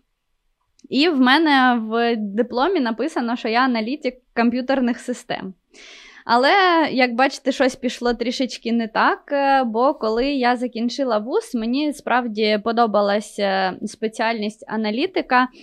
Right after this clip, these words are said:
але або то я не дуже круто шукала роб-, шукала роботу, або насправді, е, тоді ще не було так розвинено I T,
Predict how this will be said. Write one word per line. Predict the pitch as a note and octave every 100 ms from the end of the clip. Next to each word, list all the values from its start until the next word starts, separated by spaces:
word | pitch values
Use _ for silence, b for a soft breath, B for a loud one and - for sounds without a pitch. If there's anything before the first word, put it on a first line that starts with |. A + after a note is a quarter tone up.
| B B B -
але | A#3 A#3+ D4 E4 -
або | A3+ A3+ A3 - -
то | A3
я | G3+ A#3 E4 G4
не | F4+
дуже | C#4+ E4 D4+ D4+ D4+ -
круто | D4+ D4+ C#4+ C4+
шукала | - B3+ B3+ C4+ C4+ B3+
роб-, | B3+ A#3 - -
шукала | - C4+ B3+ B3 B3
роботу, | A#3+ A3 A#3+ B3 B3 A3 G#3+ A3 -
або | A3 C#4+
насправді, | F4+ C4 A3 G#3 A3 G#3+ G3+ G3+ G#3 B B B
е, | G#3 G#3+ G#3 G#3 G#3 G#3 G3 - - G#3+
тоді | A3+ A3 D#4+
ще | - B3+
не | B3+
було | B3 D4 C#4+
так | G#3+ A3
розвинено | A3+ A#3+ B3 C#4 A#3+ G#3 G#3 G3+ G3 -
I | G#3+
T, | A#3+